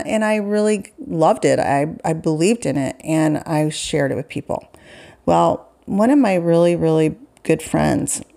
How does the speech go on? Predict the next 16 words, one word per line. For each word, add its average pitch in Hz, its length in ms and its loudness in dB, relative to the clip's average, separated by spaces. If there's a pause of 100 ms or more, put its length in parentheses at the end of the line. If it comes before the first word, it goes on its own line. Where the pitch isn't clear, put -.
(240)
her 165 180 -6
name, - 320 -4 (200)
um, - 340 -8 (240)
is - 140 -8
Patty 160 360 0
Dresser, 151 460 -2 (480)
and 175 100 0
she 175 240 -4
sadly, 160 720 0 (140)
uh, - 240 -8
was 165 220 -2
killed 170 340 0
a 160 60 -2
few 165 160 -4
years 151 260 0
ago. 143 340 -2